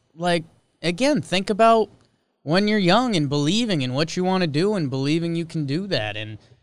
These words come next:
um, it's great. It's great. It's great she finally got the opportunity. Um, you know, we're, we're talking about the timing of it. I think her first interview was the Dodgers in two thousand five. Ned Colletti got the gig,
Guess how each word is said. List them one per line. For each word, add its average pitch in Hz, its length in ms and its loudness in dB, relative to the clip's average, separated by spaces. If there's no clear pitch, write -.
um, 113 460 -6
it's 160 220 0
great. 214 260 2
It's 139 180 -4
great. 139 260 0
It's 113 140 -10
great 151 240 2
she 165 140 -6
finally 147 340 0
got 139 220 2
the 135 100 0
opportunity. 135 800 -2
Um, 113 480 -6
you 127 120 -8
know, 120 140 -6
we're, 120 240 -6
we're 131 160 -8
talking 131 340 0
about 127 240 -2
the - 60 -12
timing 131 320 0
of 123 140 -2
it. 123 100 -4
I 117 80 -4
think 120 220 -6
her 127 140 -6
first 123 340 -6
interview 123 340 -6
was 117 300 -6
the 120 80 -8
Dodgers 120 560 -2
in 113 100 -12
two 123 160 -10
thousand 113 420 -4
five. 127 440 0
Ned 131 320 -4
Colletti 131 680 -4
got 123 240 -6
the 123 80 -8
gig, 135 480 -2